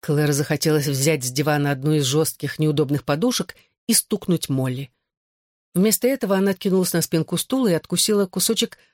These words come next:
от тонкого сэндвича с помидорами. После обеда позвонил Дэвид. «Что случилось?» встревоженно спросила Клэр. «Ничего, я просто радуюсь, что у нас появился телефон, вот и всё». «Да, это чудесно.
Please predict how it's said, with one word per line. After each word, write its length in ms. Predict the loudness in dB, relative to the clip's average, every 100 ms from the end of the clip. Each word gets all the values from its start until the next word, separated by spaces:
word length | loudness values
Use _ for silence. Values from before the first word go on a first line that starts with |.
| _
от 160 | -8 -4
тонкого 380 | -2 0 2 2
сэндвича 440 | 2 2 2 0
с 100 | -2
помидорами. 640 | 0 0 0 -2 -4 -6 -8 _ _ _ _ _ _ _ _ _ _ _ _ _ _ _ _
После 240 | 0 2
обеда 320 | 2 0 0 0
позвонил 540 | 0 2 2 2 -2 -4
Дэвид. 540 | 0 0 -2 -8 -18 _ _ _ _ _ _ _
«Что 200 | -2 0
случилось?» 640 | 0 0 2 0 0 -2 -6 _ -4
встревоженно 480 | 0 2 2 2
спросила 480 | 0 0 -2 0 0
Клэр. 340 | 0 -2 -2 -8 _ _ _ _ _ _ _
«Ничего, 440 | -4 -2 0 -2 -2 _
я 120 | -4 -2
просто 280 | -2 -2
радуюсь, 320 | 0 2 2 2
что 140 | 0
у 20 |
нас 200 | 0 0
появился 420 | 0 0 0 0
телефон, 540 | -2 -2 -2 0 0 2
вот 180 | 0 -2
и 60 |
всё». 280 | -2 0 0 -4 _ _ _ _ _ _ _ _
«Да, 340 | 0 2 2 2
это 160 | 0
чудесно. 640 | -2 0 0 0 -2 -6